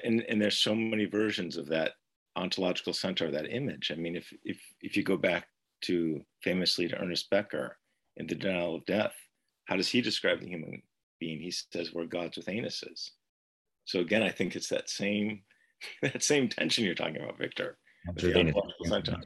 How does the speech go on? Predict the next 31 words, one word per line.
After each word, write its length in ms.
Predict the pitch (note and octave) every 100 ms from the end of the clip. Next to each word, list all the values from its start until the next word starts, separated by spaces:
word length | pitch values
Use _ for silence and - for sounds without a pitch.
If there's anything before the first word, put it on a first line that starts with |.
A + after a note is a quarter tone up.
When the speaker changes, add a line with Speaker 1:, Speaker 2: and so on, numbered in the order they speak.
| - G#2
Speaker 2:
It 140 | G#2 G2
couldn't 220 | A2 G2+
be 100 | G#2
more, 260 | G2 F#2+ F#2+ - -
<laughs> 240 | - - -
more 120 | G2
poignant, 440 | - A#2 E2+ -
the 100 | F2
image. 360 | F2 D2+ - -
Speaker 1:
<laughs> 40 | -
Right, 140 | - G2+ -
right, 180 | -
right. 220 | - A2 - -
Speaker 2:
Yeah. 240 | - F#2+ F2+ -
Speaker 1:
And 80 | C3
of 80 | C#3
Speaker 2:
Yeah. 40 |
Speaker 1:
course, 220 | D#3 C#3
then 160 | D3+ C3
brings 240 | C#3 B2+
in 80 | C3+
mortality, 680 | C3 B2+ - E3+ C3+ F2 F2
and, 200 | F#2 F#2+ -
and 100 | G2
then 120 | G2+
to 120 | F#2+
think 200 | - F#2+
about 220 | F2+ F#2
just 220 | - F#2+
how 260 | - B2+ A#2+
essential 720 | - - G#2 G#2+ - - -